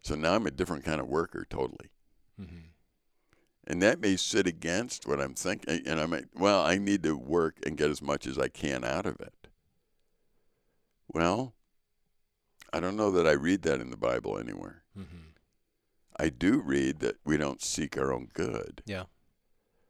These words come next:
Speaker 1: But I don't read that you only do things because you maximize what you get out of it. And I'm not saying you won't get, you know, I think when you get paid for wherever you work, especially in the United States,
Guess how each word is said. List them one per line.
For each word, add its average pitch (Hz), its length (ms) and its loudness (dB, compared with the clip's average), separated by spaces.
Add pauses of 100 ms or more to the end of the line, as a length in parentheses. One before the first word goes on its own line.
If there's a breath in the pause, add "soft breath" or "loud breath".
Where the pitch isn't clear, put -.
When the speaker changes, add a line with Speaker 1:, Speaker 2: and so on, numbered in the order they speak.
(140)
Speaker 1:
But 76 100 4
I 82 80 8
don't 95 380 -2
read 71 340 0
that 69 200 -4
you 69 120 0
only 67 400 -6 (180)
do 85 180 0
things 60 420 -8
because 65 400 -6
you 71 160 -4
maximize 65 760 -4
what 62 200 -4
you 80 140 -4
get 67 220 -2
out 53 220 0
of 50 80 -6
it. 53 180 0 (1300)
And 71 360 -2
I'm 85 220 0
not 107 260 0
saying 90 280 0
you 80 100 0
won't 85 220 -2
get, 80 240 2 (280)
you 73 100 -8
know, 65 80 -2
I 95 140 0
think 98 340 -2
when 78 140 -6
you 82 80 -4
get 85 220 -2
paid 76 380 2
for 65 160 -4
wherever 67 280 -2
you 69 140 -4
work, 64 360 -4
especially 71 480 -2
in 73 80 -4
the 73 60 -2
United 73 360 0
States, - 460 -2